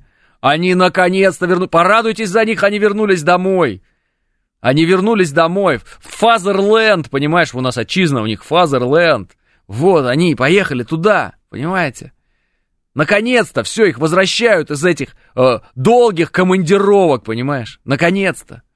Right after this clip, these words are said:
Порадуйтесь за этих американских шпионов, <laughs> которые,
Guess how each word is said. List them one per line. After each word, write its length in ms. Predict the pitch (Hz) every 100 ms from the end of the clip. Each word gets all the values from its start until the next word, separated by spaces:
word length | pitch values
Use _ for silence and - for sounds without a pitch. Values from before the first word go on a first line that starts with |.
| _ _ _
Порадуйтесь 540 | 185 262 247 214 196 156
за 100 | 185
этих 280 | 185 160
американских 600 | 165 170 165 170 143 135
шпионов, 800 | - 151 160 156 127 92 - - 196 175
<laughs> 180 | 190 -
которые, 500 | 170 170 160 151